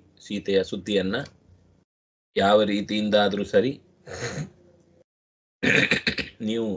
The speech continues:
ಕಂಡ ದಿಕ್ಕುಗಳಲ್ಲಿ ಸ್ಪಷ್ಟವಾಗಿ ಅವಳು ಇದ್ದಾಳೋ ಇಲ್ವೋ ಅನ್ನುವ ಈ ವಿಷಯದ ಕುರಿತಾಗಿ ನನಗೆ ಮಾಹಿತಿ ಕೊಡಬೇಕು ಅಂತ ಹೇಳಿದ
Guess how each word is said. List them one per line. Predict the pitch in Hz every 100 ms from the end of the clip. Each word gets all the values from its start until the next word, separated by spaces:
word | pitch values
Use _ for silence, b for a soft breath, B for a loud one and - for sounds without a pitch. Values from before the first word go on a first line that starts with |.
| - -
ಕಂಡ | 110 110
ದಿಕ್ಕುಗಳಲ್ಲಿ | 104 101 - 101 98 95 123 151 - - - - - _ - _ _ _ _ _ _ _
ಸ್ಪಷ್ಟವಾಗಿ | - 123 117 - 117 107 101 - - _ _ -
ಅವಳು | 101 98 92 92 -
ಇದ್ದಾಳೋ | 107 92 92 92 92
ಇಲ್ವೋ | 98 95 90 90
ಅನ್ನುವ | 98 101 101 -
ಈ | 101
ವಿಷಯದ | 95 - 101 90
ಕುರಿತಾಗಿ | 92 92 95 90
ನನಗೆ | 123 95 95
ಮಾಹಿತಿ | 95 92 98 -
ಕೊಡಬೇಕು | 92 90 85 - 92 - -
ಅಂತ | 95 92
ಹೇಳಿದ | 95 101 98 92